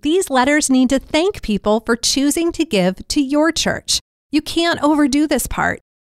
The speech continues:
Make sure you're abundantly clear that you're thankful people are giving to the mission of your church. Explain ways to give.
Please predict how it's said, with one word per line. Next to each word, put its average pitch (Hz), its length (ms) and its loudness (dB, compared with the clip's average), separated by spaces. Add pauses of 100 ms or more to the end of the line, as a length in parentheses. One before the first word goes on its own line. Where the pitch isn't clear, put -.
(220)
Make 254 220 -2
sure 320 340 0
you're 247 280 2
abundantly 277 680 2
clear 190 340 0
that 214 140 -2
you're 269 160 0
thankful 233 680 -2
people 330 420 -2
are 359 80 0
giving 196 380 0
to 247 120 -2
the 240 120 2
mission 240 500 2
of 190 180 -2
your 190 220 0
church. - 580 -4 (1600)
Explain 277 720 -2
ways 185 300 0
to 247 100 -4
give. 214 540 -2